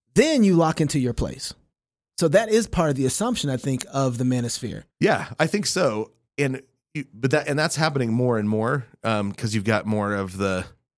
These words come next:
Speaker 2: um,
Speaker 1: There's no,
Speaker 2: the, the
Speaker 1: there's no
Speaker 2: tr-
Speaker 1: boundaries on that, <laughs> by the
Speaker 2: the
Speaker 1: way.
Speaker 2: oh, no, it's not at all. There's no,
Speaker 1: <laughs>
Speaker 2: the, um, the, I was just, mm, you know, me-, we have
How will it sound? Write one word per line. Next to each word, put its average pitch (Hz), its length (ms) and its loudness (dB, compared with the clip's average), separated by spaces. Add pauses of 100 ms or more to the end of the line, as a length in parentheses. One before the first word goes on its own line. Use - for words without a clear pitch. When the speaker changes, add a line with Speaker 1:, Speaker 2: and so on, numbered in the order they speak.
Speaker 2:
um, 90 340 -4 (500)
Speaker 1:
There's 170 140 6
no, 143 340 4
Speaker 2:
the, 107 180 -6
the - 60 -12 (180)
Speaker 1:
there's 151 120 2
no 170 100 6
Speaker 2:
tr- 127 60 2
Speaker 1:
boundaries 135 480 2
on 113 140 -2
that, 120 180 -4
<laughs> - 0 -
by 120 200 0
the 170 180 6
Speaker 2:
the 143 80 4
Speaker 1:
way. - 180 2 (140)
Speaker 2:
oh, 151 80 6
no, 143 140 2
it's 120 160 -4
not 190 160 2
at - 100 4
all. 277 200 6
There's 226 240 4
no, 151 100 4
Speaker 1:
<laughs> 220 80 6
Speaker 2:
the, - 560 -6
um, 110 320 0 (720)
the, 117 300 2 (300)
I 117 100 0
was 104 160 -2
just, 101 240 -4 (1200)
mm, 101 220 -4 (140)
you 95 180 -2
know, 85 220 -8 (140)
me-, 95 360 -4
we 101 140 -2
have 95 360 -4